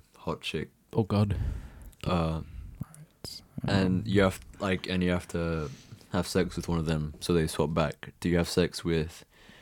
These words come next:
Speaker 1: the hot chick with the mind of your mom, or do you have sex with your mom with the mind of the chick?
Speaker 2: Where does this come from?
Speaker 1: I read it before, somewhere.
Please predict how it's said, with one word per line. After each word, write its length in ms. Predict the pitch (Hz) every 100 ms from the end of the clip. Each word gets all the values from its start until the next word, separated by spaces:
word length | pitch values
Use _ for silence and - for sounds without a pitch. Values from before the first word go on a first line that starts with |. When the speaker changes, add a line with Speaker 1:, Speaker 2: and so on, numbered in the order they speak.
| - -
Speaker 1:
the 80 |
hot 120 | 90 92
chick 340 | - 87 -
with 180 | 85 80
the 80 | 80
mind 420 | 78 78 78 78 -
of 160 | 78 -
your 120 | 80
mom, 320 | 82 85 92 - _ -
or 180 | 90 80
do 80 | 80
you 60 |
have 80 | 78
sex 300 | - 76 -
with 200 | - 76 -
your 100 | 76
mom 220 | 73 71 -
with 140 | -
the 200 | - 76 - _ -
mind 380 | - 73 76 73
of 160 | 76
the 200 | - 80 -
chick? 260 | - - - _ - - - -
Speaker 2:
Where 160 | 104
does 220 | 127 113
this 120 | 101 -
come 240 | - 92
from? 260 | - 87 92 _ _ _ _ _ _ -
Speaker 1:
I 80 | 85
read 180 | 95 117
it 60 |
before, 260 | 90 - 78 - - _ _ _ _
somewhere. 260 | - 78